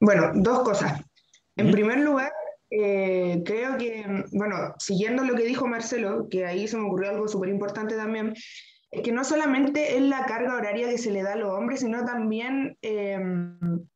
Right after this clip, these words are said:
Speaker 1: las labores que como mujeres también están correlacionadas al trabajo.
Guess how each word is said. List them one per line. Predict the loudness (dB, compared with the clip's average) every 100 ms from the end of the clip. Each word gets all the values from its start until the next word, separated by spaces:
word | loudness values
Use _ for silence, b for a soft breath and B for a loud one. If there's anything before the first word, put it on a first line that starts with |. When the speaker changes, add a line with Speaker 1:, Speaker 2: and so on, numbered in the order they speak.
| _ _ -8
Speaker 1:
las | -6 -2
labores | -2 -2 -2 -2 -2
que | -2
como | -2 -2
mujeres | -2 -2 -2 -2 -2
también | -4 -4 -4
están | -4 -4
correlacionadas | -4 -4 -4 -4 -4 -4 -4 -4 -2
al | -2
trabajo. | -2 -4 -4 -4 -6